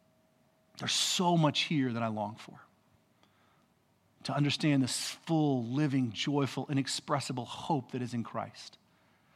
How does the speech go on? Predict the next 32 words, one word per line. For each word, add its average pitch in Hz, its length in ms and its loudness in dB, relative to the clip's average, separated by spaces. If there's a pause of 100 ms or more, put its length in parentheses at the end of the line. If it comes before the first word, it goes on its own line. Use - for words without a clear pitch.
(180)
To 147 100 2
not 160 240 8
see 175 220 2
life 143 320 6
as 120 100 -4
a 131 60 -4
series 151 520 2
of 113 300 -4 (260)
struggles 147 640 4
and 120 180 2
things 147 320 6
and 120 140 0
what's 135 220 0
coming 143 340 0
next, 135 280 0
but - 100 -18
to 135 80 -8
see - 240 -2
life 151 280 4
as 131 120 -6
a - 20 -6
series 147 400 -2
of 123 80 -2
opportunities 135 760 -2 (280)
in 135 100 2
which 131 220 0
Jesus 151 340 0
can 113 160 -4
strengthen 151 560 0
and 123 140 -2
grow 131 260 0
me, 120 240 0